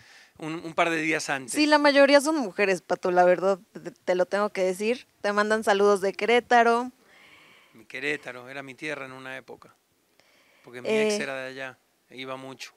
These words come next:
Speaker 1: a La Cruz, a comer ahí
Speaker 2: Y bueno, ahora
Speaker 1: gorditas.
Speaker 2: te preguntan sobre tus hijos, que si te gustaría que se dedicaran a lo mismo que tú, que fueran a-, actores, cantantes, conductores.
Speaker 1: Ay, ¿la verdad o la mentira? ¿Qué digo?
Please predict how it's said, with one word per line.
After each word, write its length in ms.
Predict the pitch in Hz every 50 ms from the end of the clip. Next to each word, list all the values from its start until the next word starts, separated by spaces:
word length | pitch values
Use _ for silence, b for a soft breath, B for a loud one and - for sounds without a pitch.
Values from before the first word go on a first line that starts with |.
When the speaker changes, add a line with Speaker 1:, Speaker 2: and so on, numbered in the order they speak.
| _
Speaker 1:
a 80 | - 131
La 120 | 127 127
Cruz, 460 | 120 - 147 143 143 131 - - - _ _ _ _ _ _ -
a 60 | 120
comer 340 | - - 127 131 135 139 135
ahí 420 | 135 131 131 131 131 131 131 127 _ b b b b b b b b b b b b _ -
Speaker 2:
Y 100 | 269 269
bueno, 240 | 240 262 254 254 254
ahora 200 | 247 254 254 277
Speaker 1:
gorditas. 100 | 277 -
Speaker 2:
te 100 | 269 247
preguntan 600 | - - 214 214 208 220 226 226 - 233 240 233
sobre 300 | 220 220 202 190 185 185
tus 260 | 180 - 185 175 - -
hijos, 320 | 226 202 - 185 175 -
que 80 | - 196
si 120 | 185 190 185
te 100 | - 196
gustaría 400 | 190 196 190 - 208 202 202 202 202
que 100 | - 226
se 100 | 220 214
dedicaran 480 | 196 185 185 180 - - 196 202 208 196
a 40 |
lo 120 | 185 180 180
mismo 280 | 185 185 180 208 208
que 120 | - - 175
tú, 200 | - - 202 190
que 120 | - 180
fueran 280 | - - 196 196 196 185
a-, 160 | 170 165 - _ _
actores, 840 | - 185 175 - - _ 202 196 196 190 190 185 185 185 - - - _ _ _ _ _ _ _
cantantes, 1000 | - 180 175 170 - 196 196 190 190 180 - 190 185 180 185 - - - _ _ _
conductores. 680 | _ 165 175 165 - - _ - 196 196 196 185 180 185 B B B B B B B B B B B _ _ _ _ _ _ _ _
Speaker 1:
Ay, 420 | - - 131 135 127 120 120 110 101 113
¿la 140 | 123 131 131
verdad 300 | 135 143 147 156 185 208
o 40 | 208
la 100 | 190 180
mentira? 460 | 165 151 143 - 143 127 117 113 110
¿Qué 140 | - 151 151
digo? 300 | 147 139 123 117 113